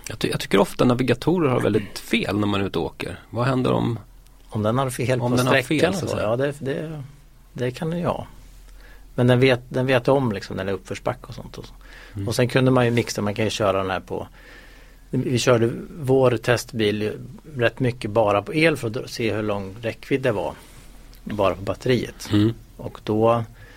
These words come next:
Speaker 2: märkte man när man kom in, eller man kom på en uppförsbacke, så ville den liksom inte riktigt, eh, gasa på. Alltså det fanns ett liksom motstånd för att, att, eh,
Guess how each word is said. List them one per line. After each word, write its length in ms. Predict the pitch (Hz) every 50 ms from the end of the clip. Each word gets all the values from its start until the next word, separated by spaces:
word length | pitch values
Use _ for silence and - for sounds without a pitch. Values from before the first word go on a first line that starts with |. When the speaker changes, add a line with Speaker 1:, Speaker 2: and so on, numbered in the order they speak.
| - - - - - - - - - -
Speaker 2:
märkte 460 | - 131 123 123 117 104 - - 123
man 140 | 127 127 127
när 60 | 123
man 160 | 123 117 113
kom 200 | - - 113 117
in, 300 | 123 139 151 151 147 143
eller 220 | 143 139 131 123
man 120 | 123 123 123
kom 160 | - 127 120
på 140 | - - 123
en 100 | 131 165
uppförsbacke, 680 | 156 120 - - 120 - - 143 143 143 - - 117
så 120 | 107 - 117
ville 320 | 110 117 131 120 113 110
den 120 | 117 131 139
liksom 240 | 127 - - 135
inte 180 | 127 117 107 113
riktigt, 500 | 110 - - - - - - - - - - - - - - - - - - - - - - - - - - - - - -
eh, 60 | - - - - - 113 - - - - -
gasa 320 | 160 135 117 107 - 117
på. 180 | - - 143 120
Alltså 180 | 107 98 123
det 80 | 117 117
fanns 220 | - 127 117 120
ett 80 | 120 110
liksom 240 | 113 107 - 113 110
motstånd 500 | 113 110 101 - - - 135 127 123 110
för 160 | - 107 98
att, 340 | 95 90 - - - 113 - - - -
att, 300 | - 104 - - - -
eh, 240 | 101 95 90 90